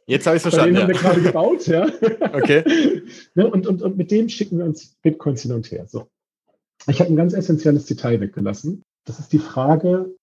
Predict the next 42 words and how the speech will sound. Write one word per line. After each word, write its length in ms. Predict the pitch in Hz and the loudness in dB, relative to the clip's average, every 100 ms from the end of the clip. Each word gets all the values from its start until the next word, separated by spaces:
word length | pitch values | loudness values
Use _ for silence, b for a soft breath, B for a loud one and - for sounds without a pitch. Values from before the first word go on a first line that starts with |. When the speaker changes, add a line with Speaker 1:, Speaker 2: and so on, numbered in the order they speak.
| _ _ _ _ | _ _ _ _
Speaker 2:
gehen 100 | 156 | 2
wir 60 | |
nochmal 260 | 185 175 151 | 4 4 4
an 80 | 156 | 4
den, 340 | 156 156 156 - | 6 4 2 -4
an 100 | 143 | -2
den 120 | 147 | -2
ersten 320 | 139 156 - | 0 -4 -4
und 120 | 151 | -10
zweiten 300 | - 127 127 117 | -4 -4 -4 -6
Schritt 240 | - 101 | -8 -12
zurück. 300 | - - - | -12 -16 -12
Ne? 180 | 127 208 - | -8 -8 -6
Also 160 | 123 | -2
erster 280 | 151 196 202 | 2 4 2
Schritt 240 | 196 180 - | 2 2 2
war, 60 | |
glaub 180 | 139 131 | 2 2
ich, 100 | 127 | 0
sehr 140 | - | 0
klar. 300 | - - 85 | -2 -6 -8
Ne? 380 | 90 185 302 165 139 | -4 -2 -2 -4 -2
Wir 160 | 139 | -2
haben, 220 | 131 135 131 | -2 -4 -6
wir 80 | |
haben 160 | 123 127 | -6 -6
diese 160 | 120 113 | -10 -10
Transaktion 600 | - 113 123 - 185 202 | -10 -10 -10 0 4 4
vorbereitet 600 | 196 180 165 151 156 156 | 4 2 4 4 4 2
und 160 | 147 123 | -4 -4
wir 80 | 127 | -2
haben 180 | 135 | -2
eine 120 | 131 127 | -2 -2
sogenannte 400 | 127 117 117 110 | -2 -4 -4 -2
Refund-Transaction 1000 | 113 123 - 90 - - 101 101 104 - | -2 -2 -6 -12 -14 -12 -10 -8 -10 -10
gemacht, 240 | 110 113 - | -8 -8 -10
die 100 | 127 | -4
alles 220 | 135 131 | -2 -2
wieder 160 | 120 | -4
zu 140 | 117 110 | -4 -4
mir 160 | 104 107 | -4 -4
schickt. 400 | - - - | -6 -14 -18